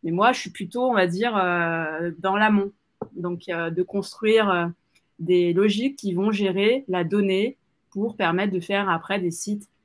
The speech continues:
des, avec des interfaces, euh, front-end, donc l'autre partie. Moi, je suis un peu moins douée là-dedans et c'est juste aussi que je suis, euh, moins, euh,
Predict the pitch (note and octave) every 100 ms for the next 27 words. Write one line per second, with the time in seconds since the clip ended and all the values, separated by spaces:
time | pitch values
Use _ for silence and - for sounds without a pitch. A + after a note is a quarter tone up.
0 | _ - F3 E3 D#3+ D#3 D#3 E3+ F3 F3
1 | E3+ E3 F#3+ G3+ F#3 D#3+ D#3 D3+ D#3 D#3
2 | - _ _ - - B3 A3+ F3+ F3 E3
3 | E3 _ F#3 F3 G3 A3+ A3 G3+ F#3+ -
4 | D#3+ - _ F3+ G3+ G3 G3 A3+ A#3 C#4+
5 | B3+ B3 A#3 A#3 A#3 G#3+ F#3 F#3+ B3 -
6 | F3+ F3 G3+ A3 - G3 C4 G#3+ F3+ F3
7 | F3 E3+ - F3+ F3+ E3+ E3+ F#3+ G3+ G#3+
8 | G#3 F3 E3